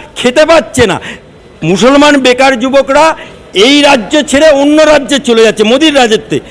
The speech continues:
খাটতে, আর উনি তখন বললেন কি, "চায়ের কেতলি কেনো, চা তৈরি করো, তেলে ভাজা বাজো, দিয়ে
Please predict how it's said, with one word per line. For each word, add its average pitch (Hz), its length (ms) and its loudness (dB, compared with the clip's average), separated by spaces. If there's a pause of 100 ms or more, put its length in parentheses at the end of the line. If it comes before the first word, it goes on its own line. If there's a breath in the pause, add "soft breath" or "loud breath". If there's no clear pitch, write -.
(180 loud breath)
খাটতে, 226 420 -4 (440 loud breath)
আর 170 160 0 (220)
উনি 254 360 2
তখন 277 460 -2
বললেন 254 360 0
কি, 262 240 -8 (440 loud breath)
"চায়ের 262 400 2
কেতলি 247 440 -2
কেনো, 262 340 0 (760)
চা 226 400 2
তৈরি 262 300 2
করো, 262 360 2 (540)
তেলে 240 320 2
ভাজা 262 380 2
বাজো, 262 420 0 (960)
দিয়ে 254 240 2